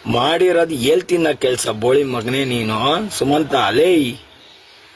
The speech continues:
ಬಂದ್ಬಿಟ್ಟು ಅದ್ ಮಾಡ್ಬಿಡ್ತೀನಿ,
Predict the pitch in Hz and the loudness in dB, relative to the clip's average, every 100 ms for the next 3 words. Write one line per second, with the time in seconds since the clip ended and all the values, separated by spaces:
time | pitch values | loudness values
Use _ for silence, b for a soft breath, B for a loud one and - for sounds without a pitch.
0 | - - - - - - - - - 113 | -20 -20 -20 -20 -20 -20 -20 -20 -10 -2
1 | 139 156 156 156 160 175 185 151 117 104 | 0 2 2 2 2 4 4 4 0 -6
2 | B B - - _ - - - - - | B B -20 -20 _ -20 -20 -20 -20 -20
3 | - - 127 131 160 170 160 160 - 156 | -20 -8 -4 0 2 4 2 0 0 0
4 | 160 175 156 120 | 2 2 0 -4